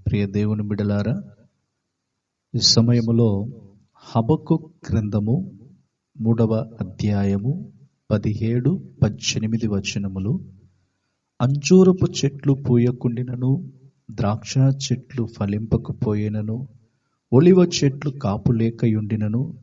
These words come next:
చేనిలోని పైరు పంటకు రాకపోయినను, గొర్రెలు దొడ్డిలో లేకపోయినను, సాలలో పశువులు లేకపోయినను, నేను యెహోవాయందు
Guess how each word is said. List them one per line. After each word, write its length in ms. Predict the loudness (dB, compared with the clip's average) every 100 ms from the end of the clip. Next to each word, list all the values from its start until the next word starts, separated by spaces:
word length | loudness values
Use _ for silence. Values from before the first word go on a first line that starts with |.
| _
చేనిలోని 760 | _ -2 2 2 0 -2 0 -2
పైరు 380 | -2 -2 -2
పంటకు 540 | -4 -4 -6 -6 -6 -4
రాకపోయినను, 1040 | -4 -4 -8 -6 -4 -2 -4 -4 -4 -6 -10 _ _ _ _ _ _ _ -14
గొర్రెలు 640 | 2 6 8 6 4 2 2
దొడ్డిలో 380 | 2 4 6 4
లేకపోయినను, 1080 | 4 -2 -4 -2 2 2 2 -2 -4 -6 -10 -20 _ _ _ _ _
సాలలో 640 | -8 -4 -2 0 0 0 -2
పశువులు 580 | -2 -4 0 2 2 2
లేకపోయినను, 1000 | 0 -2 -4 -4 -2 -2 -4 -6 -6 -6 -12 _ _ _ _ _ -4
నేను 240 | -2 0
యెహోవాయందు 1120 | 0 -2 2 4 4 4 4 2 4 4 4